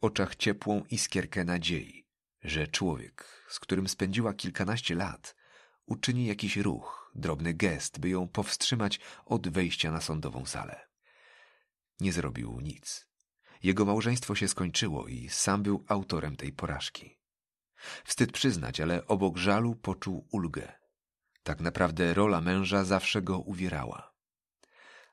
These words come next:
Z rozwodem skończył się też inny, trudny dla niego temat. Mimo wielu wad nie był potworem. Rozumiał, że Eliza pragnie mieć dziecko, widział cierpienie żony i było mu jej szczerze żal.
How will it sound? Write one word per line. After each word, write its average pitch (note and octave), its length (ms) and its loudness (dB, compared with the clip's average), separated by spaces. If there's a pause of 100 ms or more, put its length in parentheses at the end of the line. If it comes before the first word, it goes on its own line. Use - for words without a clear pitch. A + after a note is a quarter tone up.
Z F#2 120 0
rozwodem G#2+ 580 2
skończył G2+ 400 0
się - 140 0
też - 340 0
inny, A2 500 -4 (240)
trudny F2 380 2
dla D#2 120 0
niego C2+ 240 -8
temat. - 580 -12 (760)
Mimo G#2 340 4
wielu G2+ 280 6
wad F#2 500 2
nie A2+ 200 2
był D2 140 -2
potworem. - 640 -10 (360)
Rozumiał, F2+ 500 2
że D2+ 140 0
Eliza F2+ 300 2
pragnie F#2+ 400 0
mieć F#2+ 140 0
dziecko, F#2+ 500 -4 (280)
widział D#2+ 420 -2
cierpienie F2 500 0
żony G2 400 2
i G2+ 320 -2
było G2 320 4
mu F2 160 0
jej D2+ 300 -2
szczerze D#2+ 420 0
żal. - 480 -8